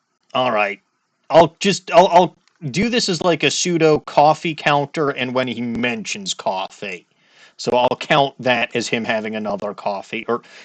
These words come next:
it, it's slightly different than the Godot count, cause it's the Diego count. I, I, I'm not t-, t-,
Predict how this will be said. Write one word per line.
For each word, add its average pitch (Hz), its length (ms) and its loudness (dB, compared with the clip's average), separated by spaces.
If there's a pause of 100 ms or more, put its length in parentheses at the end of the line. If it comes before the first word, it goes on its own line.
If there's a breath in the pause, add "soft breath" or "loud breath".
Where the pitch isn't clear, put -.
it, 220 220 -6
it's 208 260 2 (120)
slightly 240 600 2
different 117 640 2 (200 soft breath)
than 139 260 4
the 131 100 4
Godot 120 580 4
count, 110 340 -2
cause 117 160 -4
it's 123 180 -4
the 135 120 2
Diego 110 1040 -2 (120)
count. - 520 -10 (920)
I, 170 340 -4
I, 190 220 -2
I'm 190 100 -2
not 202 300 0
t-, 170 80 -8
t-, - 160 -14